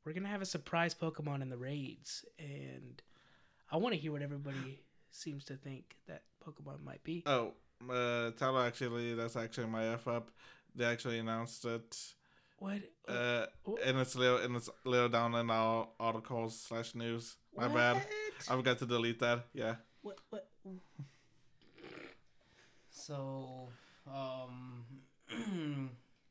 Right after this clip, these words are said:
Speaker 3: following up on that, uh, Mega Venusaur and Mega Houndoom are now in the raids, uh, from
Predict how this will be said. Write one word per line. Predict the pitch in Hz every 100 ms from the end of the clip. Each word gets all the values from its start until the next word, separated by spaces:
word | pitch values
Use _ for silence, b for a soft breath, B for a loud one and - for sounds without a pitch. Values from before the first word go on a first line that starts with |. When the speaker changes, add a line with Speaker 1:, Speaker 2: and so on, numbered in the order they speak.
| _ _ _ _ _ _ _ -
Speaker 3:
following | 190 202 160 143
up | 175 135
on | 120
that, | 120 135
uh, | 131 131
Mega | 135 180 208
Venusaur | 175 190 180 - 151 139
and | 135
Mega | 147 160
Houndoom | 156 160 147 131 -
are | 131 123 120 117 123
now | 131 175 180
in | 180 165 151 143
the | 139 131
raids, | 139 127 123 - - _ _ - - _ _ - _
uh, | 139 127 117 117 113 117 117 117 b b _ - _ _ _ _ - -
from | 143 131 123 120 120 117 120